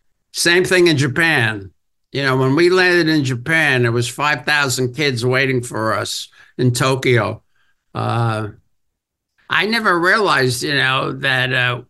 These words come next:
we had such an impact on other countries. And, you know, I, you know, finally, you know, towards the end of the seventies, I realized we were, I was an international superstar. And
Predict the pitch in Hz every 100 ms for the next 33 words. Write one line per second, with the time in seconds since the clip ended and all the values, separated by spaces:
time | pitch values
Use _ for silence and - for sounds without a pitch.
0 | _ 147 139 143 127 135 123 139 135 139
1 | 160 160 123 120 120 120 117 127 135 131
2 | 123 123 _ _ _ _ _ _ _ _
3 | - 160 185 127 104 90 92 104 113 110
4 | 107 107 123 143 113 107 104 _ - -
5 | _ 139 151 - 135 175 123 113 117 -
6 | - 175 170 190 190 190 165 156 160 139
7 | 127 156 151 123 147 151 160 156 135 127
8 | 123 165 180 175 123 123 120 127 127 160
9 | 170 135 131 123 135 131 127 131 123 -
10 | _ 120 135 135 139 143 139 143 143 139
11 | 123 147 127 120 175 151 156 120 - 117
12 | 101 101 - _ - - _ _ _ -
13 | 123 127 120 117